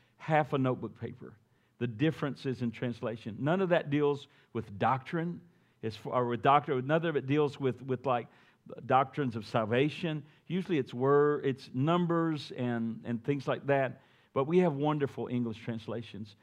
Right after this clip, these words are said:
And how do, how do we know that? You know, when they found the Dead Sea Scrolls, it was amazing. It just verified that we do have the very Word of God.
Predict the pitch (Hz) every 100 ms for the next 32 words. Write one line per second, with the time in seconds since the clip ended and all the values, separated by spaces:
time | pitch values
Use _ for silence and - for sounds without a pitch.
0 | _ - 113 143 143 - 143 147 143 139
1 | 147 151 151 - _ _ - 120 113 123
2 | 147 - 151 131 113 135 135 139 - 143
3 | 139 135 143 - _ _ _ _ _ -
4 | - - 123 117 117 113 135 160 127 110
5 | 117 127 - 113 156 175 - 113 110 113
6 | _ - 127 131 147 147 117 180 156 123
7 | 160 143 117 110 110 107 123 147 117 113
8 | 131 120 110 104 101 123 127 -